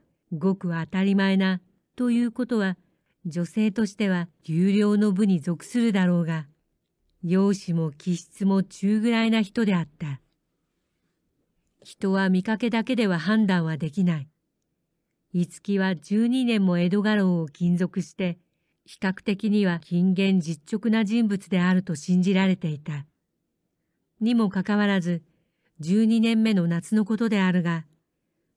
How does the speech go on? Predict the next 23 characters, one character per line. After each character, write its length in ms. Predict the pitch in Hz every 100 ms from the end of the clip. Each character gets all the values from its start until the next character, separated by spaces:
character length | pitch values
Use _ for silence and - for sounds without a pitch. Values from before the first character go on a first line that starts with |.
| -
ど 360 | 170 240 247
う 60 | 208
魔 180 | 175 180
が 120 | 196
差 200 | 190 226
し 80 | -
た 120 | 202
も 120 | 185
の 120 | 190
か、 240 | 185 175 165 _ _ _ _ -
お 100 | 160
手 140 | 196
元 260 | 190 196 202
金 340 | - 196 190
を 60 | 185
二 120 | 175
千 280 | - 226 226
両 220 | 233 220
も 140 | 214
使 280 | 202 - 214
い 60 | 202
込 160 | 202
み、 160 | 175